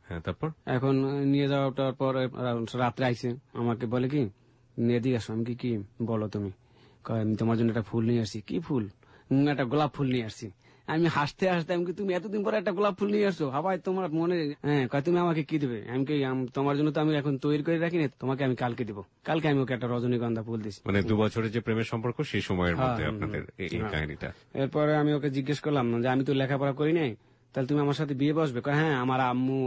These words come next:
Speaker 2: আমার ভাই বোন যেখানে দিবে আমি সেখানেই বিয়ে বসবো, যদি আমাকে নদীতে ভাসিয়ে দেয় তা আমি নদীতেই বিয়ে বসবো।"
Speaker 1: ওকে।
Speaker 2: হ্যাঁ, "কিন্তু আমার একটা শর্ত আছে।" বলছে, "কি শর্ত?" "তোমার বাবা কে লাগবে, তোমার ভাই বোন কে লাগবে।"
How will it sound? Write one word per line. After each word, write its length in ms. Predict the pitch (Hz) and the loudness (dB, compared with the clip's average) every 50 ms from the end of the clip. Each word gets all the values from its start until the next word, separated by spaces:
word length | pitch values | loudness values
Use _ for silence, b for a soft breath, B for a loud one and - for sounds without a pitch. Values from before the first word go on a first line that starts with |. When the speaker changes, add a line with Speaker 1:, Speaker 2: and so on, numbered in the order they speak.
| 123 - - b b b b b _ | -2 -6 -10 b b b b b _
Speaker 2:
আমার 200 | - 117 120 120 110 | -8 -4 -4 -4 -4
ভাই 260 | 101 110 113 117 120 | -4 -4 -2 -2 -2
বোন 180 | 110 123 120 117 110 | 0 0 -2 -2 -2
যেখানে 300 | 113 110 - 127 127 135 | -2 -4 -2 -2 0 0
দিবে 160 | 127 135 131 | 2 2 2
আমি 140 | 127 120 113 | 2 0 -2
সেখানেই 360 | - 117 107 117 120 120 117 | -2 -2 -2 0 2 2 2
বিয়ে 180 | 107 113 110 101 | 0 -2 -4 -4
বসবো, 220 | 104 104 104 104 107 | -4 -4 -4 -4 -4
যদি 180 | 113 120 120 127 | -2 0 0 2
আমাকে 220 | 120 131 123 131 | 2 2 2 2
নদীতে 320 | 127 123 123 127 139 143 147 | 2 2 2 2 0 0 0
ভাসিয়ে 280 | 139 135 131 160 165 | -2 -2 -2 -2 -2
দেয় 140 | 156 147 123 | 0 0 0
তা 60 | 120 120 | 0 0
আমি 120 | 117 117 | 2 2
নদীতেই 380 | 117 117 120 127 123 127 131 113 | 2 2 2 2 2 2 0 0
বিয়ে 160 | 113 110 101 | 0 -4 -4
বসবো।" 280 | 104 101 98 95 101 95 - - - - | -6 -8 -8 -8 -10 -12 -12 -8 -2 0
Speaker 1:
ওকে। 240 | 120 107 - 123 127 135 | 0 2 2 2 2 2
Speaker 2:
হ্যাঁ, 240 | - 123 123 117 104 | 0 -2 -4 -6 -4
"কিন্তু 180 | - 151 139 135 139 | -4 -4 -2 0 0
আমার 140 | 131 135 131 | 0 0 0
একটা 140 | 123 - 131 | -2 -4 -8
শর্ত 280 | - - 131 120 - - | -6 -6 -6 -6 -4 -6
আছে।" 180 | 113 101 - 113 | -6 -6 -6 -8
বলছে, 280 | 104 104 98 98 - 101 | -8 -8 -10 -10 -14 -14
"কি 160 | - - 147 | -8 -6 -4
শর্ত?" 260 | 139 156 156 165 - 214 202 b b b b b b b b | -2 -2 -2 -4 -6 -10 -12 b b b b b b b b
"তোমার 220 | - 139 147 147 135 | 0 2 2 2 4
বাবা 220 | 127 135 131 135 135 | 2 2 2 2 0
কে 100 | - - | 0 0
লাগবে, 240 | 139 143 143 139 160 165 | -2 -2 -2 -4 -6 -4
তোমার 220 | - 143 131 127 | -2 -2 -2 -2
ভাই 180 | 110 120 113 117 | -2 -2 -2 -2
বোন 140 | 113 120 120 113 | -2 -2 -2 -2
কে 120 | 104 110 | -4 -6
লাগবে।" 260 | 101 98 95 95 95 | -8 -8 -10 -12 -16